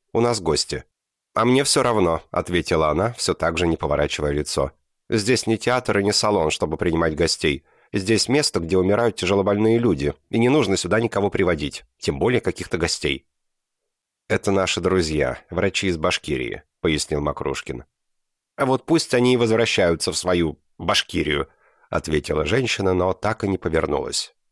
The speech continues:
Казимира Станиславовна испуганно посмотрела на Макрушкина. «Меня лучше перевести в другую палату», тихо попросила она. «Моя соседка всё время недовольна, и когда я включаю телевизор,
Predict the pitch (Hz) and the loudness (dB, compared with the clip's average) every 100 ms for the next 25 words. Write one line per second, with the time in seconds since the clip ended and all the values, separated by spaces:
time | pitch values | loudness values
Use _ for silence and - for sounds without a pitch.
0 | _ - 78 78 78 73 - 78 73 - | _ -4 0 2 2 0 -2 -2 -2 -2
1 | 95 98 95 90 - 82 - 85 82 82 | -2 0 0 -2 -4 -6 -4 -2 -2 -4
2 | - 76 - 78 76 73 - 65 - - | -4 -4 -2 -2 0 -2 -4 -6 -8 -8
3 | 55 - _ _ _ _ _ _ _ _ | -10 -12 _ _ _ _ _ _ _ _
4 | 127 135 143 123 123 - 120 120 110 110 | 0 2 2 0 -2 -6 -2 -2 0 -2
5 | - 117 87 110 107 104 - 104 76 - | -2 0 0 0 0 -2 0 0 0 -2
6 | 76 - - - _ 85 - 78 78 78 | -6 -8 -20 -20 _ -6 -6 -8 -4 -4
7 | - 76 73 73 73 - _ _ - 110 | -2 -2 0 0 -2 -6 _ _ -2 0
8 | 104 101 - 120 - 101 - 95 98 98 | 0 0 -2 -2 -2 -4 0 2 2 2
9 | 98 98 82 76 78 82 - - - 127 | 2 2 2 2 0 -2 -8 -20 -6 -4
10 | 131 123 123 107 - 92 85 131 127 - | -2 0 2 0 0 -4 -2 0 0 -2
11 | 107 95 98 90 90 | -2 0 0 0 -4